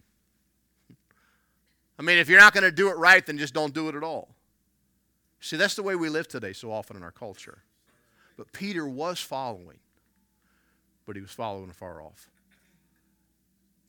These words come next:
It should have been an encouragement on the lines. "Hey, Peter, keep going, Peter. Get a little closer." And man, may we encourage one another that way. But Peter followed. He made a decision to follow, but he followed afar off.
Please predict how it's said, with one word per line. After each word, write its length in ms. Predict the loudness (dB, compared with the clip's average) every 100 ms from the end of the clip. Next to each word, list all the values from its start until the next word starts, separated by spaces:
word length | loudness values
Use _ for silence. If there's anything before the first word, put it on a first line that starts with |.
| -14
It 80 |
should 200 | -6 -4
have 100 | -2
been 140 | -4 -4
an 100 | -6
encouragement 640 | -10 -10 -8 -8 -8 -10
on 80 | -10
the 60 | -8
lines. 300 | -2 -2 4
"Hey, 140 | 4
Peter, 460 | 6 4 6 2 0 -10 -12
keep 280 | 6 8 8
going, 460 | 12 12 12 12 12
Peter. 520 | 2 2 0 -8 -10 _ -20 2
Get 140 | 8 12
a 40 |
little 200 | 12 10
closer." 720 | 10 12 12 12 8 2 -2 -6 _ _ _ _ _ _ _ _
And 100 | -10
man, 160 | -6
may 100 | -4
we 160 | -4 -4
encourage 520 | -6 -8 -8 -8 -10
one 140 | -12 -10
another 280 | -10 -10
that 200 | -10 -12
way. 140 | -10 -12
But 180 | -14 -12
Peter 340 | -6 -4 -4
followed. 500 | -2 0 2 2 -2
He 60 | -4
made 200 | -6 -6
a 60 |
decision 500 | -6 -6 -6 -6 -10
to 60 | -12
follow, 540 | -6 -2 -2 -2 -6 -12 -20 _
but 120 | -12
he 80 | -10
followed 400 | -6 -4 -4 -8
afar 380 | -10 -12 -10 -10
off. 400 | -12 -16 -20